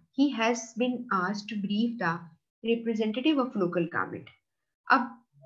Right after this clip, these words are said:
Mister Hassan को बुलाया गया कि वो आकर, अ, एक construction company के तुम marketing manager हो, तुम local government के representative जो हैं, उसके जो लोग आके बैठे हैं, उनको अपना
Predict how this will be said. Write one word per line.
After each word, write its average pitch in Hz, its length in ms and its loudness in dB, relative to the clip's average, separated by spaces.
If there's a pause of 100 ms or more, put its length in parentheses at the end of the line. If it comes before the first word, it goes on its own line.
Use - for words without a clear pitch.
(100)
Mister 262 300 6
Hassan 247 300 2
को 240 120 0
बुलाया 180 320 4
गया 190 400 -2 (380)
कि 226 80 0
वो 208 120 -2
आकर, 196 480 2 (600)
अ, 185 320 -2
एक 196 140 -2
construction 214 460 -2
company 196 380 -4
के 190 160 -4
तुम 196 140 -4
marketing 180 460 -4
manager 170 340 -8
हो, 381 260 -4 (300)
तुम 214 200 2
local 208 280 2
government 180 320 -2
के 233 140 2
representative 202 640 2
जो 202 160 -2
हैं, 165 340 -4 (140)
उसके 202 280 -6
जो 175 300 -6 (320)
लोग 202 180 2
आके 185 240 0
बैठे 185 260 0
हैं, 170 420 0 (200)
उनको 226 600 -4 (360)
अपना 196 580 -4